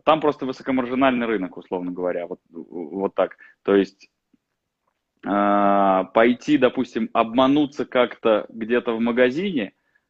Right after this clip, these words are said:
э, это легко, вот. И когда человек несёт деньги, допустим, да, куда-то, м, где об этом камне мало чего известно, мало что расскажут, э, и вообще непонятно, что с ним и откуда он,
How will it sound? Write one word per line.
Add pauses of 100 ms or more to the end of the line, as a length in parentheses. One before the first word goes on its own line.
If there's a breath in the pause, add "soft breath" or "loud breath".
(220)
э, (340)
это
легко,
вот.
И
когда (100)
человек
несёт
деньги,
допустим,
да,
куда-то, (360)
м, (200)
где (220 loud breath)
об
этом
камне
мало
чего
известно,
мало
что
расскажут, (160)
э,
и
вообще
непонятно,
что
с
ним
и
откуда
он,